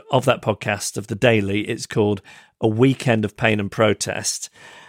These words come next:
And then there's another one Sarah listens to, which is a very well-respected interview show called Fresh Air, which is broadcast on public radio in the States.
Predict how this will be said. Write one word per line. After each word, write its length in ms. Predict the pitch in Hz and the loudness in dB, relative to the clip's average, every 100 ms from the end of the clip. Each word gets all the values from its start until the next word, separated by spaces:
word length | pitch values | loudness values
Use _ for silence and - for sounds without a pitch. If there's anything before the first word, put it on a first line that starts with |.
| - | 0
And 220 | 156 165 | 2 4
then 140 | 180 | 4
there's 160 | 165 147 | 4 4
another 240 | 156 165 | 4 6
one 180 | 139 117 | 4 2
Sarah 260 | - 107 101 | 2 2 0
listens 440 | 98 - 101 - | -4 -6 -8 -6
to, 520 | - 104 98 98 98 - | -2 0 0 -2 -4 -6
which 200 | 117 - | -8 -6
is 120 | 113 | -2
a 40 | |
very 200 | 120 117 | 4 4
well-respected 840 | 110 110 110 104 - 117 - 104 | 4 4 4 2 0 -4 -4 0
interview 380 | 110 107 - 101 | 0 0 -2 -2
show 240 | - 104 95 | 0 0 0
called 260 | - 98 | -2 -4
Fresh 340 | - 117 - 123 | 0 0 2 4
Air, 440 | 113 101 92 101 - - - | 4 2 -2 -6 -14 -20 -8
which 260 | - 113 - | -4 -2 0
is 160 | 101 | -2
broadcast 480 | 92 110 98 107 - | 0 -2 -2 -6 -2
on 100 | 107 | -2
public 360 | - 104 107 104 | 0 0 0 2
radio 320 | 110 107 101 | 2 4 2
in 80 | 95 | 0
the 60 | |
States. 600 | 98 - 98 98 - - | -4 -2 -2 -2 -4 -4